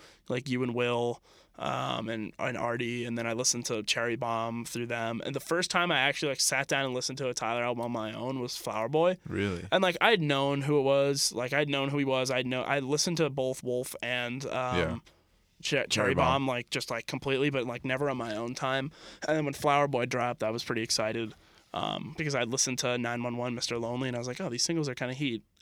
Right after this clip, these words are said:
Speaker 1: And, uh,
Speaker 2: That
Speaker 1: was it,
Speaker 2: song
Speaker 1: was,
Speaker 2: is
Speaker 1: was,
Speaker 2: so good.
Speaker 1: was, was Ain't Got Time, or was it Who Dat
Speaker 2: Yeah, I
Speaker 1: Boy
Speaker 2: think it was
Speaker 1: the other single?
Speaker 2: nine one one, then Ain't Got Time, and
Speaker 1: Yeah,
Speaker 2: then he
Speaker 1: but
Speaker 2: dropped
Speaker 1: so,
Speaker 2: it.
Speaker 1: but so, so those are both great. Um, and then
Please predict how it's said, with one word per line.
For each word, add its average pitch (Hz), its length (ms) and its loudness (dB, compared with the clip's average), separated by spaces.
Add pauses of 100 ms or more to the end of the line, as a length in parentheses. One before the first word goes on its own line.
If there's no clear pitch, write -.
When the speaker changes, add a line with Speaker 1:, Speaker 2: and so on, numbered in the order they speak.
(140)
Speaker 1:
And, 135 220 -2
uh, 120 280 -4
Speaker 2:
That 120 60 0
Speaker 1:
was 131 120 4
it, - 40 2
Speaker 2:
song 117 80 0
Speaker 1:
was, 101 120 2
Speaker 2:
is - 60 2
Speaker 1:
was, 165 120 6
Speaker 2:
so 175 60 6 (100)
good. 165 100 -2
Speaker 1:
was, 156 220 2
was 143 180 0
Ain't 151 200 -2
Got 180 220 0
Time, 160 720 0
or 139 80 0
was 135 140 -4
it 120 100 -4
Who 160 100 -2
Dat 135 220 -2
Speaker 2:
Yeah, 120 180 10
I 113 40 12
Speaker 1:
Boy 127 40 8
Speaker 2:
think 147 100 8
it - 20 10
was 139 100 8
Speaker 1:
the 123 60 2
other 117 140 6
single? 135 240 10
Speaker 2:
nine - 20 8
one 127 80 8
one, 120 500 8
then 98 360 8
Ain't 95 180 2
Got 98 220 6
Time, 87 440 2 (380)
and 180 200 4
Speaker 1:
Yeah, 160 100 8
Speaker 2:
then - 80 4
he 117 60 0
Speaker 1:
but - 80 -4
Speaker 2:
dropped 143 180 4
Speaker 1:
so, - 60 -4
Speaker 2:
it. 156 60 -4 (160)
Speaker 1:
but 165 140 2
so, 160 240 4
so 165 160 2
those 165 180 4
are 175 60 2
both 147 260 2
great. 123 360 0 (460)
Um, 120 680 0 (580)
and 131 260 -2
then 131 1040 0